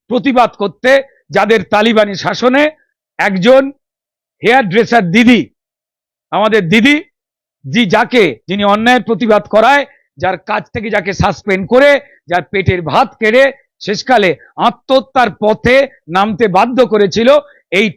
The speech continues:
টলিউডের সন্দীপ ঘোষেরা, তাদের কড়া শাস্তি চাই, চাই, চাই।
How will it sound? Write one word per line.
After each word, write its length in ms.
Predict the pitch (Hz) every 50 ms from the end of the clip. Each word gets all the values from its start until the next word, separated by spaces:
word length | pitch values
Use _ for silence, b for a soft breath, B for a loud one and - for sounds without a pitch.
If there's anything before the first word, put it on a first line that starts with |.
| _
টলিউডের 520 | 202 208 208 233 262 269 277 247 240 220 202
সন্দীপ 420 | 170 - 190 208 202 196 185 196 170 151
ঘোষেরা, 320 | 156 180 - - 147 147 123 113 b b b b b b -
তাদের 220 | 160 175 190 196 185 - _
কড়া 240 | 220 240 262 269 269 220
শাস্তি 380 | - 190 226 - _ - 214 175 _
চাই, 240 | - 233 233 254 240 208 160
চাই, 200 | - 226 214 214 190 -
চাই। 220 | - 220 262 302